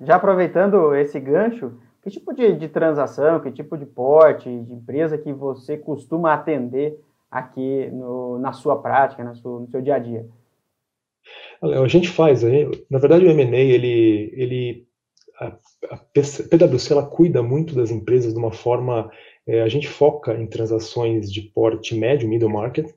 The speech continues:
Speaker 2: A gente é famoso e o pessoal conhece a Price achando que a Price só faz transações grandes, transações relevantes.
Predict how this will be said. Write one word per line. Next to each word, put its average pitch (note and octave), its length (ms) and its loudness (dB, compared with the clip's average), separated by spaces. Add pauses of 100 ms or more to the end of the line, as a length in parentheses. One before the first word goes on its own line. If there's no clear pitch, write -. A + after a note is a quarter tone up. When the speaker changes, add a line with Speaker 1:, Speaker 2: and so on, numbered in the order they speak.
(340)
Speaker 2:
A A2 80 -2
gente B2+ 400 2
é B2 60 4
famoso A#2+ 560 2
e G#2+ 40 0
o - 60 -8
pessoal A#2 380 -2
conhece A#2 340 -2
a A2 40 -4
Price A2 440 -2
achando A#2 300 -4
que A#2 80 -8
a A2 60 -6
Price A2+ 240 -2
só A2 80 -6
faz B2 180 -6
transações A2 460 -2
grandes, A#2+ 400 -2
transações G#2+ 400 -4
relevantes. A2 720 -2